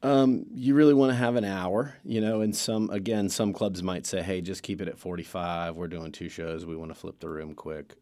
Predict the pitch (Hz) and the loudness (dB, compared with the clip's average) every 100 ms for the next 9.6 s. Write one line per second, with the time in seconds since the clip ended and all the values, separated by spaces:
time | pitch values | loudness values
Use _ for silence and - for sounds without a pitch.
0 | _ 90 87 82 80 82 _ - 110 95 | _ -8 -6 -8 -10 -14 _ -10 -6 -4
1 | 98 92 87 87 82 76 76 76 76 78 | -4 -4 -4 -6 -8 -8 -8 -10 -10 -10
2 | 80 - 78 71 65 - - - 71 - | -12 -10 -8 -6 -8 -10 -20 -16 -14 -10
3 | 82 78 - 78 78 82 - - - - | -10 -12 -12 -10 -10 -12 -14 -14 -16 -16
4 | - - - - _ _ _ _ _ _ | -14 -16 -18 -20 _ _ _ _ _ _
5 | _ - 101 95 95 95 - 113 123 170 | _ -2 2 4 2 -2 -4 -6 0 -2
6 | 170 170 143 139 147 143 143 143 143 - | 4 6 8 8 6 4 6 6 4 -2
7 | 196 175 - 156 - 147 151 151 147 143 | -2 0 0 0 0 -2 0 2 4 2
8 | - 107 123 123 131 123 113 120 - 117 | 0 0 0 0 0 -2 -6 -6 -2 -2
9 | 131 85 - - - | -2 -6 -8 -14 -20